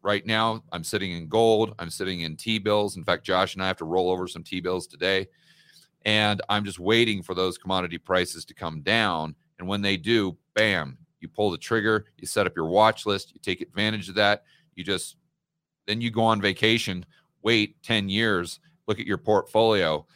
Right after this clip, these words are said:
and I almost guarantee you it's gonna be a hell of a lot higher. <laughs> So that's my kiss strategy. Keep it simple, stupid. <laughs> All right, guys, enjoy the rest of your afternoon.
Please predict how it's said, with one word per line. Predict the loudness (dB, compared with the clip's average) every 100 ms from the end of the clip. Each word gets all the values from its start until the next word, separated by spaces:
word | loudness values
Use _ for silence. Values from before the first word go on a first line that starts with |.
| _ _ -4
and |
I | -2
almost | -2 -4
guarantee | 0 0 0 -2 0
you | 0 -2 -6
it's | -6
gonna | -2
be | 0
a | 2
hell | 2
of | 4
a |
lot | 2 4
higher. | 4 2 0 -4 -2
<laughs> | -2 -2 -4 -4 -4 -6
So | -4 -6 -6 -6 -8 -8 -14 -12 -6 0
that's | 0 2
my | 0
kiss | 0 4 6 6 0 -10
strategy. | -10 2 6 6 4 -2 -6
Keep | -4 -4 -2
it | -4 -4
simple, | -6 -4 0 0
stupid. | -2 -2 -2 0 -6 -8 -10
<laughs> | -10 -10 _
All | -12 -12 _ -8 -8 _ -10 -10 -10 -18 -16 -16 -18 -20 -20 _ _ 2 6
right, | 6 6
guys, | 6 6 4
enjoy | 6 6
the | 8
rest | 6 6
of | 2
your | 2 4
afternoon. | 6 4 2 0 2 2 0